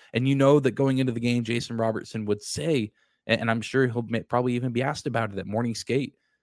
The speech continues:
uh, about the idea of potentially breaking Mike Modano's record. And he's ju-, he'll likely just shove it off and say, "Ah, it doesn't matter as long as the team gets the win, as long as I'm helping the team get wins, that's all that matters." But, I mean, you just know somewhere in his mind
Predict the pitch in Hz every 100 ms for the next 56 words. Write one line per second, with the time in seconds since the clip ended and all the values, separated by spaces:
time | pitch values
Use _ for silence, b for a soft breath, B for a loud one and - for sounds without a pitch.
0 | _ _ - 110 101 110 110 117 110 110
1 | 107 113 110 - - 107 - 110 101 104
2 | 107 113 107 107 101 107 107 107 101 98
3 | 139 135 131 107 92 b b b _ -
4 | 120 - - 110 127 104 113 120 127 120
5 | 120 120 117 113 117 127 - 107 131 139
6 | 113 110 107 98 101 104 101 107 107 -
7 | 98 107 104 101 - 104 127 123 104 107
8 | 107 101 107 104 107 110 107 101 107 101
9 | 104 b b b 110 147 - 127 120 113
10 | 120 - 113 95 92 113 95 90 - 101
11 | - 135 127 160 156 - 127 135 113 -
12 | 160 160 120 110 95 104 92 107 90 87